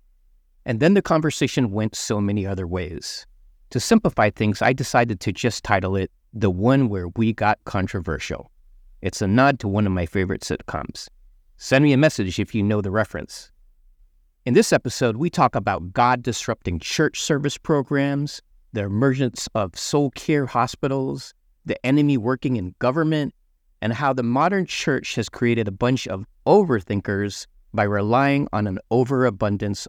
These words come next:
of teaching gifts. This week's episode is jam-packed with enough to offend almost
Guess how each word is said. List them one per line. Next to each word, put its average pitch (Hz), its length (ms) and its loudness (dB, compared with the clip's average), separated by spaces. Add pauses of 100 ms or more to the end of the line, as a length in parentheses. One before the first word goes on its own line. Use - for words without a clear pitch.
of 98 240 2 (240)
teaching - 600 -2
gifts. - 560 -6 (640)
This 160 180 2
week's 214 220 2
episode 139 460 -2
is 90 160 -6
jam-packed 151 960 0
with 98 160 -4
enough 110 380 0
to 107 160 -2
offend 98 440 -2
almost 98 380 -2